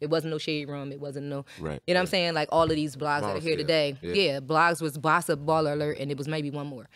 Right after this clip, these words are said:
Speaker 1: Um, and it made the blogs, and, um, so now when you, and I'm sure y'all seen it in the club, now when a dancer, ever since then, this is twenty eleven,
Speaker 3: Mm.
Speaker 1: every time a dancer wanna retire, what she do?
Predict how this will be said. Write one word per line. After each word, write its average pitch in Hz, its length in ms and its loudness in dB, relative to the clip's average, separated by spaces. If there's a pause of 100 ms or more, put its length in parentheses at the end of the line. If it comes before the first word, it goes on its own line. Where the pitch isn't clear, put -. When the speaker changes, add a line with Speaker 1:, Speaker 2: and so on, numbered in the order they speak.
(340)
Speaker 1:
Um, 143 480 -2 (680)
and 165 260 4
it 156 120 2
made 165 140 2
the 175 60 0
blogs, 147 540 2
and, 151 380 -2
um, 139 480 -6 (400)
so 151 560 -2 (580)
now 220 400 4
when 185 240 -2
you, 185 200 -4
and 160 140 0
I'm 175 60 0
sure 220 160 -2
y'all 185 180 2
seen 156 220 -6
it 151 80 -6
in 135 80 -10
the 131 60 -14
club, 143 260 -8 (320)
now 185 240 4
when 180 100 4
a 170 60 4
dancer, 175 520 2 (160)
ever 208 220 4
since 240 220 -2
then, 147 140 -2
this 165 100 -2
is - 60 -14
twenty 180 220 0
eleven, 156 300 -2 (160)
Speaker 3:
Mm. 92 220 -4
Speaker 1:
every 190 160 4
time 202 180 4
a 196 60 2
dancer 190 240 2
wanna 180 160 2
retire, 170 280 2
what 170 120 -2
she 185 80 -4
do? 147 200 -2